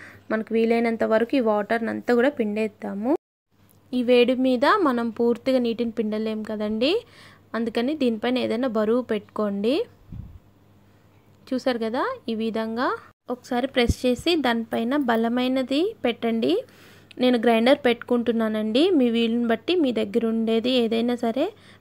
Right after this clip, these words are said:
బలమైనది పెట్టండి. ఇలా ఒక four to five అవర్స్ పక్కన అలా కదపకుండా ఉంచేయండి. చూసారు కదా, ఇలా మనకు వాటర్ అంతా కూడా వెళ్ళిపోయి మంచి ముద్దగా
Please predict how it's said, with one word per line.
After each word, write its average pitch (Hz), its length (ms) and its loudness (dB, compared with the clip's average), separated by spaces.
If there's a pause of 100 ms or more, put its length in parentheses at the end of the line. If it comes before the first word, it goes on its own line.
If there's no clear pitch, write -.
(120)
బలమైనది 233 580 0
పెట్టండి. 220 480 -2 (1800)
ఇలా 254 160 4 (200)
ఒక 269 180 -2
four 247 180 6 (120)
to 302 140 4
five 240 280 4
అవర్స్ 240 340 2 (240)
పక్కన 262 320 2 (400)
అలా 233 200 0
కదపకుండా 240 680 0
ఉంచేయండి. 226 640 0 (920)
చూసారు 269 360 2
కదా, 247 200 2 (680)
ఇలా 254 200 4
మనకు 240 320 -2
వాటర్ 226 400 2
అంతా 240 280 4
కూడా 269 200 4
వెళ్ళిపోయి 247 540 2 (880)
మంచి 254 340 0
ముద్దగా 240 380 4